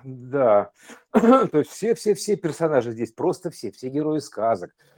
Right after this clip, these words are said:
а, м, дядьки Черномора, опять же, да, то есть дружины все,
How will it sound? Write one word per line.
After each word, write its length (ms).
а, 100
м, 200
дядьки 340
Черномора, 920
опять 360
же, 140
да, 220
то 180
есть 180
дружины 680
все, 300